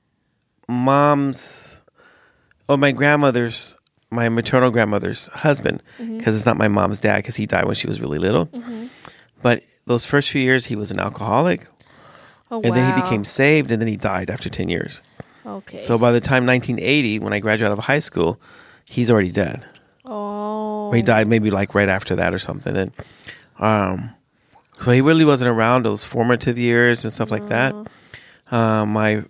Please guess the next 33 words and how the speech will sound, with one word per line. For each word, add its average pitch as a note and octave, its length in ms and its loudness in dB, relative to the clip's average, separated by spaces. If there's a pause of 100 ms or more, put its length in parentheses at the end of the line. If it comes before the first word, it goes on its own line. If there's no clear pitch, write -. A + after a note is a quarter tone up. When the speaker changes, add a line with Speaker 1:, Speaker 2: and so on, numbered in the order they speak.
(100)
Speaker 1:
uh, G2+ 220 -2
paternal C#3+ 500 0
grand-, B2 300 0 (160)
my G#2+ 160 0
mater-, A2 420 0
paternal - 560 -2
grandfather, A2 640 -4 (1300)
that B2+ 180 0
side A#2 200 2
of A2+ 80 2
my, G2+ 260 -2 (100)
my A2 220 -2
family, G#2 340 -2
my G2+ 140 0
dad's B2+ 320 0
side G#2 80 -2
of G2 60 -2
the G#2+ 100 -4
family A#2 240 0
is - 80 -4
just - 220 -6 (160)
estranged. - 680 -8 (600)
It's A#2+ 200 -6
really A#2+ 240 4
Speaker 2:
Yeah. A2+ 40 6
Speaker 1:
estranged. G#2 500 0
It's G2 140 -4
just G2+ 240 -4 (440)
after A#2 280 0
the B2 100 0
divorce, A2+ 560 2
they A2 120 -2
just, G2+ 360 -6